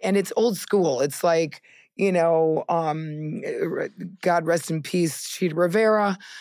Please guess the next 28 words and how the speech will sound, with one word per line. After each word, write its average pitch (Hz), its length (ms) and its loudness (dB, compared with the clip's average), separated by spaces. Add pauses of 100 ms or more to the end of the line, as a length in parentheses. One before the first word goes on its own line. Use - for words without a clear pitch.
(200)
uh, 156 180 2
who 143 80 2
was 143 160 0
such - 300 -2
an 175 80 0
icon. 160 500 0
And 156 140 -2
I 143 60 0
would, 147 180 -2
had 139 180 -2
such - 180 -4
a 139 60 -10
pleasure 156 480 0
of 143 200 -2
working 160 340 -2
with 151 140 0
her 160 340 2 (420)
at 147 140 -2
one 156 180 0
point 165 360 -2
to 151 100 -10
do 147 100 -2
a 143 60 -4
charity 175 420 2
event 156 300 0
for 156 80 -2
Broadway 147 340 0
Cares. 175 480 2